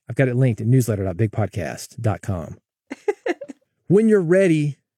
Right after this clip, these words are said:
here's how I can help you even more. If you like this newsletter, you're going to love Big Podcast Amp, the audio monetization program. This is a personal coaching program that I've designed to help you do three things. One, grow your podcast audience.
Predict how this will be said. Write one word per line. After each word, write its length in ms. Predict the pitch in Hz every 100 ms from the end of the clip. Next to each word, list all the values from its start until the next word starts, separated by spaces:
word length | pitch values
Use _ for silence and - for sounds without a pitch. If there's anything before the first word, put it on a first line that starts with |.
| _ _
here's 340 | 160 180 170
how 180 | 156 143
I 140 | 143
can 100 | 135
help 240 | 123 131 -
you 80 | 131
even 220 | 123 117
more. 180 | 110 110
If 100 | 156
you 80 |
like 200 | 175 185
this 160 | 180 156
newsletter, 540 | 160 147 156 156 151 - _ _ -
you're 180 | 147 160
going 180 | 160 143
to 40 |
love 320 | 147 143 120
Big 200 | 120 139
Podcast 600 | 147 139 - 131 123 151
Amp, 220 | 147 151
the 80 | 139
audio 260 | 127 135 139
monetization 720 | 135 131 117 117 135 - 135
program. 480 | 139 135 143 147 - _ _ _
This 140 | 170 185
is 80 | 165
a 60 |
personal 380 | - 190 190 175
coaching 320 | 180 180 180
program 360 | 180 175 170 165
that 80 | 139
I've 180 | 143 131
designed 520 | 123 135 135 131 120
to 100 | 139
help 200 | 143 -
you 80 | 127
do 140 | 123
three 400 | - - 139 147
things. 560 | - 127 117 76 - _ _ _ -
One, 460 | 131 156 147 107 107
grow 140 | 135
your 120 | 131
podcast 480 | 135 135 120 135 131
audience. 400 | 135 135 135